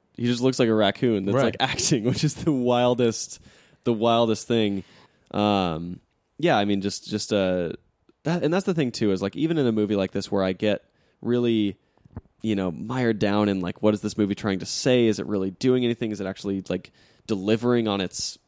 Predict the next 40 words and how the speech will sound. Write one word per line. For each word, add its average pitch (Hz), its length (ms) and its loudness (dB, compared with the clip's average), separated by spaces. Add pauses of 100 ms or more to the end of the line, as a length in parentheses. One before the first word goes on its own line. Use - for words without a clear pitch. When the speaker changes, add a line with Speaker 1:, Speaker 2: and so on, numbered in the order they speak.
(120)
Speaker 1:
you 98 100 -4
know, 90 140 -2
on 95 80 0
any 92 160 -2
of 87 80 -6
its - 140 -12
themes 98 280 -2
or 92 40 -10
promises? 135 640 0 (400)
Uh, 98 480 4 (440)
that 123 220 2
being 117 160 4
said, 127 220 2
I 95 80 2
still 127 220 0
do 113 180 0
really, 107 340 2
really 101 320 -2
love 92 220 -4
the - 60 -10
characters. 127 680 -2
Speaker 2:
Oh, 226 120 2
of 165 140 0
course. 190 320 -2
Speaker 1:
And 104 120 2
I 101 40 2
think 117 220 -2
they 98 140 2
all 98 220 2
are, 90 280 0
like, 90 300 -6
very 104 460 -2
well 98 180 0
fleshed 90 280 -4
Speaker 2:
Very 160 220 0
Speaker 1:
out. 170 80 -4
Speaker 2:
character 147 320 -2
driven. 117 500 -6
Speaker 1:
Yeah, 95 300 -2
totally. 107 460 -2